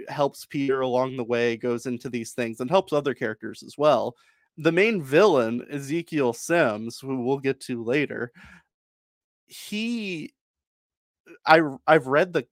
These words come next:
main comics that he's known for, and he was there primarily to aid in Peter's character arc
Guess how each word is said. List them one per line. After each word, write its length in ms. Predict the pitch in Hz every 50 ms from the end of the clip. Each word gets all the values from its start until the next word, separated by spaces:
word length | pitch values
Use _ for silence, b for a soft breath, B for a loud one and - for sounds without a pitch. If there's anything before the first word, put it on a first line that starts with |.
| _ -
main 260 | 135 135 139 135 123
comics 460 | - - 139 175 202 185 131 - -
that 120 | 135 120
he's 240 | 123 143 135 120 127
known 300 | 113 117 151 208 247 233
for, 460 | - - 123 120 110 104 107 - 143 _ _ _ _ _ _ -
and 100 | 156 151
he 140 | 156 180 196
was 320 | 196 180 165 131 - - _ _ _ _ _ _ -
there 420 | 135 131 139 160 190 196 170 135
primarily 1200 | - _ - - - 143 143 165 190 185 160 127 120 127 151 160 135 113 107 110 120 113 92 107
to 260 | - - - - -
aid 200 | 131 135 127 113
in 160 | 110 113 117 -
Peter's 380 | - 135 127 120 113 101 -
character 460 | - 139 123 117 110 - - - - -
arc 260 | - 73 80 -